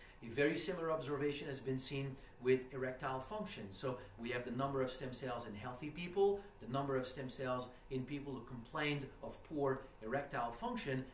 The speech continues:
and if we look at the average, uh, in the number of stem cells, we can see that people who complained of poor, poor erectile function have, on average, a little bit less than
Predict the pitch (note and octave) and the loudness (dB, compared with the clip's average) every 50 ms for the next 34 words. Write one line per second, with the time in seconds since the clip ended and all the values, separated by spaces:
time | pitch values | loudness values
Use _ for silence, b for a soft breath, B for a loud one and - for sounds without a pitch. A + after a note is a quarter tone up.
0 | B B C3 C3+ C#3 C3+ - D#3+ D#3 F3+ G3 G3 G3 - C#3+ C#3 C#3 C3+ C3+ - | B B 0 0 0 0 -2 0 4 6 6 6 4 0 -4 -4 -2 -2 -4 -4
1 | - D3+ E3 F#3 F#3+ F#3 - B2 G#2+ G2 - - - - B B B B B B | -4 -2 0 0 0 0 -2 -2 -4 -4 -4 -6 -10 -10 B B B B B B
2 | - A#2 A#2 A#2+ A#2 A#2 - C#3 C3 C3 B2+ C3+ D3+ D#3 C#3 C3 B2 - - E3+ | -2 0 2 2 2 0 0 0 0 0 0 0 2 2 2 2 0 0 -2 -4
3 | D#3+ - - F3+ G3 E3 F#3 F#3+ - F#3+ F3 - - F3 D#3 D3+ D3+ - F#3+ F#3 | -4 -2 0 -2 0 -2 -2 -6 -6 -6 -6 -6 -6 -4 -4 -4 -4 -4 -6 -6
4 | F#3 - F3+ D#3+ C3+ B2 - B2+ A#2 - - A3 A3 G#3 F#3+ D3 C3+ B2+ - - | -4 -4 -2 -2 -2 -2 -4 -6 -8 -4 0 2 2 2 2 2 0 -2 -2 -4
5 | - D3+ C#3 C3 C3 - - - - D#3+ D3+ D3 D3 - C3 A#2+ B2+ B2+ B2+ - | -2 0 0 0 0 -4 -8 -8 -4 0 2 2 2 0 -2 -4 -4 -4 -4 -2
6 | C3 B2 A#2+ A#2+ - G3+ G3 F#3 - - C3+ B2 A#2 B B B B B B C#3+ | -2 -2 -2 -2 -4 -4 -6 -6 -6 -6 -6 -6 -6 B B B B B B -2
7 | D3 C#3+ - C#3 C3 C#3 E3 F3+ F3 - A#2+ A#2 A#2 A#2 A#2 A#2 - B B B | -2 -2 0 0 0 0 2 0 0 -2 -2 -4 -4 -4 -4 -6 -8 B B B
8 | B A2+ C3 C#3+ D#3 D#3 C#3 C3 C3+ C3 B2+ B2 B2+ B2+ B2 A2+ A2 G#2 | B -2 -2 0 0 0 0 0 0 0 0 -2 -6 -4 -4 -6 -8 -8